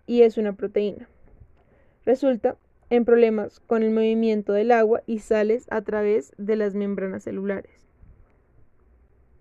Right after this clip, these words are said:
La constricción de los bronquiolos en respuesta a la irrigación, en la ir-, a la irritación, perdón, ayuda a prevenir que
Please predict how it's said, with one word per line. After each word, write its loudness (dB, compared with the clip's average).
La 4
constricción -2
de 0
los 0
bronquiolos 0
en -4
respuesta -6
a -2
la -2
irrigación, -6
en 0
la 4
ir-, 2
a -4
la 0
irritación, -6
perdón, -10
ayuda 4
a -4
prevenir 2
que 0